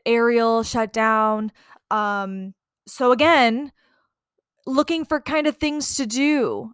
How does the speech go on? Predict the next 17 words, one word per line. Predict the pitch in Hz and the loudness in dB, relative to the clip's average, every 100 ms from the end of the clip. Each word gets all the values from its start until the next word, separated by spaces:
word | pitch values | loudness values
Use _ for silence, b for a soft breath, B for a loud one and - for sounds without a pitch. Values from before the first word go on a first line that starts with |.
| - | -4
Um, | 220 214 202 196 190 185 185 - _ _ _ | 0 2 2 0 -4 -6 -8 -14 _ _ _
there | 254 | 4
are | 247 | 4
some | 269 269 277 | 2 -2 -2
studios | 269 262 269 | -2 0 0
that | 262 | 2
are | 285 | 2
open | - 214 220 226 247 254 | 0 -2 -4 -4 -4 -4
that | 214 | -4
I've | |
been | 196 | -6
taking | 196 202 233 | -8 -10 -10
class | 269 226 196 190 208 240 220 | -12 -6 -2 2 2 0 -2
and | 202 | -4
it's | 185 | -4
been | 208 220 | -4 -2
great. | 185 165 185 294 | -2 0 -2 -4